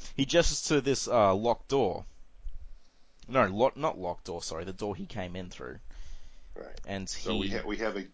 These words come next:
Speaker 2: ghostly image of the ninja
Speaker 1: leading him
Speaker 2: floating
Speaker 1: around.
Speaker 2: in the air, pointing to a door. Iron Fist goes out the door, then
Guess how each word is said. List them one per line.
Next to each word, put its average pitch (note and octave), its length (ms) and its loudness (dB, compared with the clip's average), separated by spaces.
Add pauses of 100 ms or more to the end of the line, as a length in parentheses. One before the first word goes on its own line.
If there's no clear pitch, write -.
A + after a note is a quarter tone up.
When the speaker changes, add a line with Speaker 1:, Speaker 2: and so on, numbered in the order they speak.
(120)
Speaker 2:
ghostly G#2+ 480 -2
image G2+ 340 -6
of F2+ 160 -6
the G2 80 -4
ninja E2 680 -8 (120)
Speaker 1:
leading G2+ 300 0
him F#2+ 100 -2
Speaker 2:
floating G#2 280 0
Speaker 1:
around. G2+ 120 -2
Speaker 2:
in G2 80 -6
the G2+ 180 -8
air, D#2+ 420 -10 (600)
pointing A2+ 400 -2
to A2+ 200 -2
a G#2+ 40 -2
door. E2+ 540 -4
Iron G2 220 -6
Fist - 320 -8
goes G2+ 240 -6
out A#2 220 -2
the A2 80 -4
door, E2+ 400 -6
then E2+ 160 -10